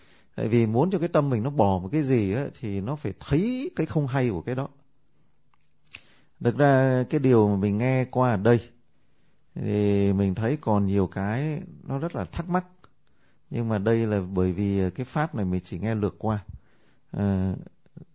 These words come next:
đi vào, đi sâu vào chi tiết, nó rất là phức tạp, nó rất là nhiều. Mình chỉ nói một cách lược qua. À,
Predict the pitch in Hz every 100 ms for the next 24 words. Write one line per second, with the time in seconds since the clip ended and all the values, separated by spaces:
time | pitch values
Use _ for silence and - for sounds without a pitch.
0 | _ 139 143 113 - 139 131 139 127 101
1 | - 120 147 175 - 143 135 151 110 95
2 | 87 - 175 82 - 98 85 - 139 180
3 | 104 92 92 82 - _ - _ _ _
4 | _ _ _ _ _ _ _ _ _ _
5 | 110 104 110 107 143 147 175 117 107 -
6 | 135 127 98 - _ - - - - -
7 | _ _ 170 131